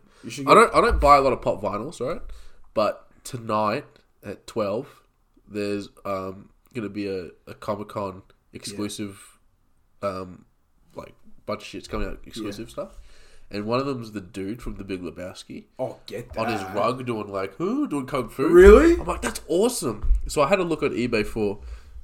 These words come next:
Speaker 2: other, 'cause I know they did older pop vinyls of, um, Big Lebowski. And you can get a Steve Buscemi Donnie one. Fuck me, it's expensive.
Speaker 1: How much?
Speaker 2: It's like a hundred bucks.
Speaker 1: Jesus.
Speaker 2: Probably get it, but
Speaker 1: Fucking,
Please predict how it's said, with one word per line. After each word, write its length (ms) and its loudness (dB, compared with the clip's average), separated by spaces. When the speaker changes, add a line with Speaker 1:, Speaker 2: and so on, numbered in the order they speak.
Speaker 2:
other, 380 0
'cause 140 -4
I 60 2
know 180 0
they 240 -4
did 180 -2
older 420 0
pop 360 -6
vinyls 340 -8
of, 140 -6
um, 240 -6
Big 140 -10
Lebowski. 500 -6
And 80 -8
you 60 -10
can 140 -10
get 120 0
a 60 0
Steve 240 -6
Buscemi 580 -6
Donnie 220 0
one. 300 -4
Fuck 500 0
me, 160 -2
it's 200 -2
expensive. 680 -6
Speaker 1:
How 120 -12
much? 260 -12
Speaker 2:
It's 80 -10
like 100 -2
a 60 -2
hundred 360 0
bucks. 460 -2
Speaker 1:
Jesus. 720 -16
Speaker 2:
Probably 160 -8
get 160 -4
it, 80 -10
but 180 -16
Speaker 1:
Fucking, 760 -16